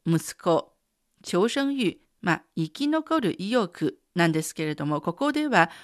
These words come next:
お父さんに怒られないようにという意味です。爆棚、いっぱい。给你、ここでは小さい子供に対する君に、僕にという意味です。鼓掌、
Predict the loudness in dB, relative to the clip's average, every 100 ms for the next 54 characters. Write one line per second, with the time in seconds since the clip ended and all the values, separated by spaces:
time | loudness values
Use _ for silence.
0 | -20 _ _ -6 -4 -2 -2 0 -2 0
1 | 0 -2 -2 -6 -2 -2 0 -2 -2 0
2 | 0 0 0 2 0 0 -2 0 2 0
3 | -2 -2 -6 -8 -12 _ _ _ _ _
4 | _ 0 2 4 0 -4 -2 -2 -4 -6
5 | -6 _ 0 2 0 -6 _ _ _ _
6 | _ _ _ _ -2 0 0 0 -2 -4
7 | _ _ _ _ -10 -4 -2 0 2 2
8 | 0 _ -6 -2 0 0 0 0 -2 -4
9 | -2 0 0 -2 -2 -2 -2 -2 0 -2
10 | -8 _ -2 0 2 2 2 0 0 -2
11 | 0 0 2 2 0 -2 0 0 -2 -2
12 | -4 -6 -14 _ _ _ _ -6 -4 0
13 | 0 -2